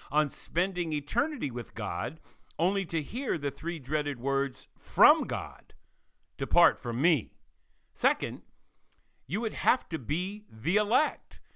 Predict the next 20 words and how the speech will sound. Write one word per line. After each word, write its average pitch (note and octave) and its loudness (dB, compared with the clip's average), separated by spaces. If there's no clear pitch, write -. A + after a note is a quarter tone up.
Because E3 0
if D#3+ -2
you're A#3+ -4
not G#3+ -4
grounded D3 0
in B2 -2
the A2+ -4
truth A3 -6
of G#2+ -10
God, G#2+ -6
remember F#3+ 0
what G#3 -2
Jesus F#3 -4
said F#3 -4
in D3+ -8
John D#3+ -2
fourteen E3+ -6
six? - -12
The C#3+ 0
truth? G3 -2